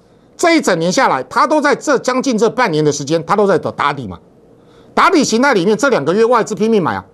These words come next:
融资都没有增加，可见很多人没有发现啊。所以好的产业目前来到一个收敛末端，准备要走攻击之前，我跟你讲哈，机会来的时候，我一定带你进场去买。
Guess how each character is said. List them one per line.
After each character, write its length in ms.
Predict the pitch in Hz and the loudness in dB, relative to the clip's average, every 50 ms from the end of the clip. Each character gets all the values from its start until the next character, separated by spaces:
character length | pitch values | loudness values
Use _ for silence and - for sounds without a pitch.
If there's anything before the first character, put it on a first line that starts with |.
| _ | _
融 160 | - 143 170 185 | -2 -2 -2 0
资 100 | - 220 | 0 0
都 100 | 214 208 | 0 0
没 80 | 185 | 0
有 40 | 147 | 0
增 160 | 127 151 143 | 0 -2 -2
加， 140 | 131 143 - - - - _ _ _ - - - - | -2 -2 -4 -4 -12 -20 _ _ _ -20 -20 -20 -6
可 120 | - 160 175 | -2 0 2
见 120 | 285 277 | 2 2
很 120 | 208 170 170 | 2 2 2
多 80 | 214 | 2
人 100 | 208 185 | 2 2
没 80 | 170 175 | 2 0
有 80 | 170 | 0
发 140 | 127 151 156 | 0 -2 -2
现 160 | 151 175 139 | -2 -2 -4
啊。 80 | 110 - - _ _ _ _ _ _ _ _ - - - | -6 -8 -12 _ _ _ _ _ _ _ _ -20 -20 -6
所 140 | - 359 311 | -2 0 0
以 140 | 240 - - - | 0 0 -4 -10
好 260 | - - 202 226 196 | -2 2 2 4 4
的 140 | 202 240 262 262 | 6 4 4 4
产 240 | - 208 165 156 220 | 2 0 -2 0 2
业 300 | 285 285 220 - - - _ | 2 2 2 0 -2 -8 _
目 180 | - 285 285 233 | -2 0 0 2
前 160 | - 190 165 | 2 0 0
来 120 | 160 156 180 | 0 0 0
到 200 | 175 208 170 143 | 2 2 0 0
一 60 | 151 | 0
个 180 | 143 165 120 - - - - _ _ | 0 -2 -2 -4 -8 -16 -20 _ _
收 300 | - - - 285 285 294 | -8 -2 0 2 2 4
敛 160 | 285 285 254 | 4 4 2
末 260 | 208 233 262 233 208 | 2 2 2 2 2
端， 260 | 202 202 190 196 196 - | 2 0 -2 -2 -4 -4
准 160 | - 156 131 | -6 -6 -2
备 100 | 151 208 | 0 2
要 100 | 220 190 | 2 2
走 140 | - 151 117 | 0 -2 -2
攻 180 | - 165 160 151 | -2 -2 -2 -2
击 100 | - 120 | -6 -8
之 120 | 110 139 | -10 -10
前， 180 | 131 - 104 - - _ _ | -10 -10 -12 -14 -14 _ _
我 80 | - 113 | -8 -4
跟 100 | 147 180 | -2 -2
你 60 | 170 | -2
讲 160 | - 110 90 | -2 -2 -4
哈， 100 | 104 104 92 - - - - - - - - | -4 -6 -6 -8 -14 -20 -20 -20 -20 -12 -4
机 160 | - 294 302 | 0 2 4
会 100 | 311 302 262 | 4 4 4
来 140 | 185 139 | 2 2
的 100 | 131 135 | 0 -2
时 120 | 131 127 131 | -2 -2 0
候， 260 | 135 156 131 - - - _ _ _ | 0 0 -2 -4 -8 -16 _ _ _
我 120 | - 151 | -4 -2
一 40 | 175 | 0
定 120 | 185 214 196 | 0 0 0
带 100 | 208 180 | 0 -2
你 120 | 139 117 | -2 -4
进 140 | 113 165 135 | -6 -6 -8
场 120 | - 202 | -8 -8
去 120 | - 139 120 | -8 -8 -8
买。 120 | 104 - | -10 -10